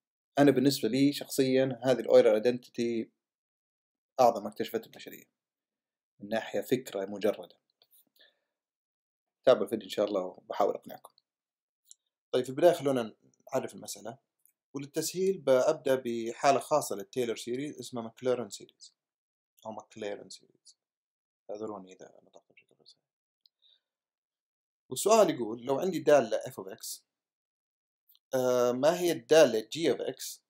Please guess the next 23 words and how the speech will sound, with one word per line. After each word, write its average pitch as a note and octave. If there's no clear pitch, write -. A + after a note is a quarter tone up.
التي A#2
تساوي B2
الدالة G#2+
الأصلية G2
f F#2+
of B2+
x، -
بحيث E3
أن C#3
g -
of D#3+
x -
كثيرة A#2+
حدود؟ -
المطلوب C3+
مني E3+
أني B2
أجد D#3
كثيرة A#2
حدود A2
g B2+
of C3
x -